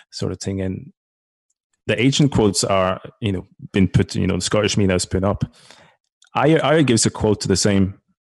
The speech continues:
you know, news agency at the same pa-, time, and he says, "I love the club. That's my focus."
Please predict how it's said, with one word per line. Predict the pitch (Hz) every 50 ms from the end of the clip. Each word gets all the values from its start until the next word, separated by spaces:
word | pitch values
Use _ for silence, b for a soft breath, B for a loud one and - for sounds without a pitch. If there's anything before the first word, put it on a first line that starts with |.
| _ _ _ _ _ _ _ -
you | 110 104
know, | 95 95 90 90 92
news | 92 98 98 107 120 -
agency | 101 90 - 95 90 90
at | 85 -
the | -
same | - 98 87 90
pa-, | - 101 104 -
time, | - - - 101 104 107
and | 98
he | 92 90
says, | - - 95 90 - - - _ _ _ _ -
"I | 98 92
love | 92 98 101 98
the | 95
club. | - - 98 87 98 - _ _ _ _ - 101 101 _ _ -
That's | - 101 - - -
my | 95 90
focus." | - - - 104 104 - - - 101 - - -